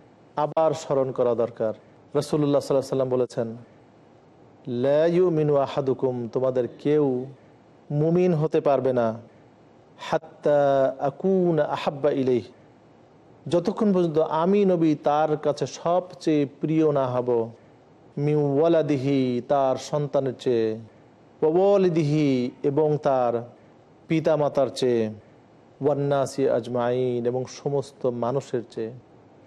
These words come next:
আল্লাহর নবীর যুগে সাহাবায়ে কেরাম দুনিয়ার সব কিছুর উপরে আল্লাহ এবং রাসূলকে ভালোবাসতে পেরেছিলেন বলে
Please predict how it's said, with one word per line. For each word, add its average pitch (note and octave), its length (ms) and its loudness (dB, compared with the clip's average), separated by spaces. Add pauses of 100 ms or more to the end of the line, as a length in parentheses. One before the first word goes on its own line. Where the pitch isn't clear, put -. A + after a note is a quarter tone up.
(120)
আল্লাহর G#3+ 360 4
নবীর G3+ 260 2
যুগে F3 440 2
সাহাবায়ে F#3 480 2
কেরাম D#3 640 0 (800)
দুনিয়ার F#3 480 4
সব G3 500 -2
কিছুর F3 300 0
উপরে C#3+ 580 2 (760)
আল্লাহ F#3+ 400 2
এবং D#3 400 2
রাসূলকে E3+ 580 2
ভালোবাসতে D#3+ 760 0
পেরেছিলেন C#3+ 600 0
বলে B2+ 360 0